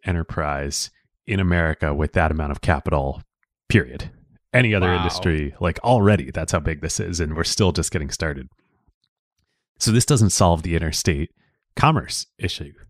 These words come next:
Speaker 1: though. <laughs> So they come up with another absolutely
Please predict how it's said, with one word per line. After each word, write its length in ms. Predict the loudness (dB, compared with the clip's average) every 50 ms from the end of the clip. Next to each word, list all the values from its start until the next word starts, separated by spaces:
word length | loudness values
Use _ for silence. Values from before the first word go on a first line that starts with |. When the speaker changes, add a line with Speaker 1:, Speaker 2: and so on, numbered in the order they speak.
| -10 -8
Speaker 1:
though. 260 | -8 -8 -6 -10 -14 -16 -14 -14 -10 -6 -4
<laughs> 120 | -4 -4 -4 _ _ -12 -12 -12 -12 -14 -14 -14 -14 -14 -16 -12 -8
So 480 | -6 -2 0 0 0 0 0 -2 -4 -6 -10 -16 -20 -20 -20 _ _ _ _ _ _ 2
they 140 | 2 2
come 240 | 4 4 2 4 4
up 180 | 2 2 2 4
with 200 | 4 4 4 4 2
another 720 | 2 2 4 4 2 4 6 6 4 4 4 0 -2 -4 -10 -16 -20 _ _ _ _ _ _ _ _ _ _ _ _ _ _ _ _ _ -6
absolutely 960 | -4 -4 -4 -4 -4 -2 0 2 2 4 4 2 2 2 2 2 2 2